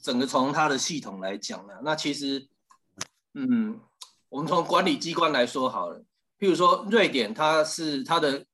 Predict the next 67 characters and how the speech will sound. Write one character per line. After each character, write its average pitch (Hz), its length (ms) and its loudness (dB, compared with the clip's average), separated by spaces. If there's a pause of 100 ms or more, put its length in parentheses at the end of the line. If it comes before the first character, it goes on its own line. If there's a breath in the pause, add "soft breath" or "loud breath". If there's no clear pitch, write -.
(520)
地 180 220 0
方 147 220 2
的 135 100 2
交 127 160 -2
通 139 120 2
工 127 140 2
具， 127 120 0
譬 147 120 -2
如 131 60 -2
说 139 160 0
这 139 100 -6
个 131 200 0
城 113 200 -4
市 127 140 -6
或 127 160 -2
这 127 80 -2
个 123 100 -4
县 113 300 -2
的 110 100 -2
交 120 160 -4
通 117 160 0
工 113 160 0
具， 113 300 -4
所 156 200 2
有 170 40 6
的 127 100 4
大 139 160 2
众 135 160 0
运 127 80 -2
输 123 140 -4
是 120 160 -6
由 110 160 0
一 117 80 -2
个 110 200 -4
县 123 280 -2
政 123 160 -2
府 107 180 -12
来 92 120 -12
管 98 280 -8
理， 113 140 -8 (300 loud breath)
县 160 160 2
政 160 160 6
府 120 40 4
会 143 80 4
成 131 160 2
立 127 60 6
一 120 60 4
个 117 40 0
公 120 260 2
司 120 220 -2
或 123 220 0
者 107 80 -2
成 113 220 -4
立 127 80 2
一 - 20 0
个 117 80 0
单 123 260 -2
位 120 200 -2
来 104 100 -4
专 131 260 -4
责 110 160 -4
管 107 220 -4
理 95 100 -6
这 104 80 -12
些 101 100 -12
东 98 200 -10
西。 90 260 -14